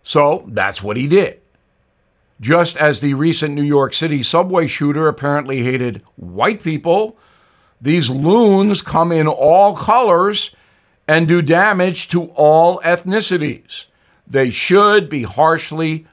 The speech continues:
punished. Enter some fanatical leftists who believe America is a racist country bent on harming blacks.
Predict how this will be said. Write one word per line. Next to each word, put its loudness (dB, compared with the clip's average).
punished. -6
Enter 0
some 0
fanatical 0
leftists -4
who -6
believe 4
America 0
is 2
a 2
racist 0
country -8
bent -2
on 0
harming -2
blacks. -4